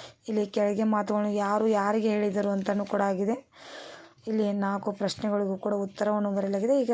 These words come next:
ಕೊನೆಯದಾಗಿ ಚಟುವಟಿಕೆ ಕೂಡ ಮಾಡಲಾಗಿದೆ. ಶಾಲೆಯಿಂದ ಹೊರಗೆ ನೀವು ಕಲಿಯಬೇಕಾದ ವಿಷಯಗಳನ್ನು ಪಟ್ಟಿ ಮಾಡಿ ಅಂದಿದ್ದಾರೆ.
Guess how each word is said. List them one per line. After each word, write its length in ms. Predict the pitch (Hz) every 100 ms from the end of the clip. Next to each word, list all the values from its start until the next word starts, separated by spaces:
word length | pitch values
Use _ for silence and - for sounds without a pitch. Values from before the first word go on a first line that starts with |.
| 220
ಕೊನೆಯದಾಗಿ 420 | 214 208 214 202
ಚಟುವಟಿಕೆ 680 | 202 208 202 269 254 247 233
ಕೂಡ 200 | 226 220 226 202 190 - - - - 214
ಮಾಡಲಾಗಿದೆ. 460 | 208 208 202 220
ಶಾಲೆಯಿಂದ 420 | 262 233 214 214
ಹೊರಗೆ 400 | 214 202 208 202
ನೀವು 200 | 202 202
ಕಲಿಯಬೇಕಾದ 680 | 196 208 202 196 202 208 202
ವಿಷಯಗಳನ್ನು 800 | 202 196 - 208 202 202 202 208
ಪಟ್ಟಿ 300 | 214 202 -
ಮಾಡಿ 260 | 208 202 202
ಅಂದಿದ್ದಾರೆ. 420 | 196 196 226 508